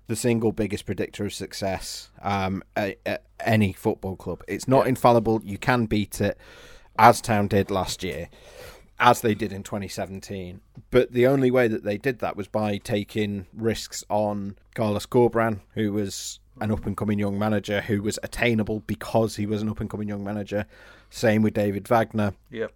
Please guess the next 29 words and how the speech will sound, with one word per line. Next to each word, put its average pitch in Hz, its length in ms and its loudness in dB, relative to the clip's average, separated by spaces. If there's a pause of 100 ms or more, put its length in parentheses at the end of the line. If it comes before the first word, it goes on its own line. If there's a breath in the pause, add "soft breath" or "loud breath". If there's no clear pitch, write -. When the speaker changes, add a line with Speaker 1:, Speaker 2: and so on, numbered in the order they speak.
(140)
Speaker 1:
And 117 380 0 (100)
there 120 260 2
is 113 100 2
an 131 80 0
element 131 400 2
with 104 340 -6
appointments 98 480 -4
like 101 160 -4
that 101 200 -4
of - 100 -12
suck - 260 -6
it - 60 -14
and 95 140 -8
see. 85 320 -8 (100)
You, 110 200 -10
you 110 140 -10
don't 113 280 0
know 104 120 -4
what 101 220 -4
you're 101 140 -8
gonna 95 240 -8
get. 90 320 -6 (540 loud breath)
Um, 95 360 -2
you 104 200 -14
could 131 220 0
get 113 140 2
a 107 40 -2
Carlos 113 400 0
Corberán, 98 580 -2